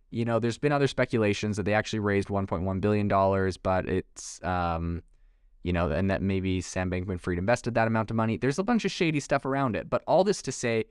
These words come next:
uh, this could be a company that Sam Bankman-Fried owns fifteen percent at, at, you know, Google's valuation, or perhaps if they did an up round, he could own twenty-five, thirty percent of Anthropic.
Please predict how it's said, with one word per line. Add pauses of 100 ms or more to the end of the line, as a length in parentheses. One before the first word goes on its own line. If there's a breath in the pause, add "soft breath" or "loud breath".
(380)
uh,
this
could
be
a
company
that
Sam
Bankman-Fried
owns (160)
fifteen
percent
at, (200)
at,
you
know,
Google's
valuation, (160)
or (140)
perhaps
if
they
did
an
up
round, (100)
he
could (100)
own
twenty-five,
thirty
percent
of
Anthropic.